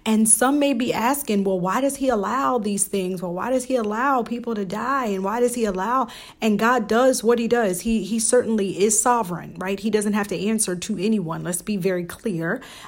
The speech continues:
Um, however, we also live in a fallen world. We live in a world who has ver-, very much rejected God,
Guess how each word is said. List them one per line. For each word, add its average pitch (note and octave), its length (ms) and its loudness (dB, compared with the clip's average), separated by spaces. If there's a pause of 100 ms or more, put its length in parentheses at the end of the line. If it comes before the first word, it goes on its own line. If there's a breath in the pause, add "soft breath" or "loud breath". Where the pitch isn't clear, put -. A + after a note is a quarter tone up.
Um, F#3+ 240 -2
however, G#3 760 0 (220 loud breath)
we A3 380 2
also B3+ 380 0
live A#3 640 2
in A3 240 0
a A3 160 0
fallen B3 1040 2
world. G3 760 0
We A3 220 0
live G#3 460 2
in A#3+ 160 0
a A3 140 4
world G3 800 0 (280 loud breath)
who C4+ 380 2
has B3+ 580 0
ver-, G3 460 2
very C4 640 4
much G#3 580 0
rejected G3 1120 0
God, E3 520 -2